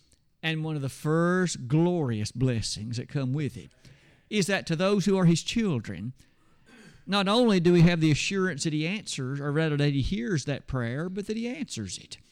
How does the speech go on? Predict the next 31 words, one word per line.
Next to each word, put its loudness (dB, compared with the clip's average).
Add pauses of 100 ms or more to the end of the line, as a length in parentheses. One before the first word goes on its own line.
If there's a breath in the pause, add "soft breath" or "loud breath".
(640 loud breath)
For 2
instance, 2
in 2
Psalm 0
thirty-four, 0
verse -2
seventeen, -6
even -6
in -6
the -4
Old -2
Testament 4
era, 4 (260 loud breath)
it's 0
there -4
asserted 0
that -2
for -6
those 0
that 2
are 0
righteous, 2
when 0
they 0
cry 0
unto -2
the -2
Lord, -2 (320 loud breath)
He -4
hears -4
them -6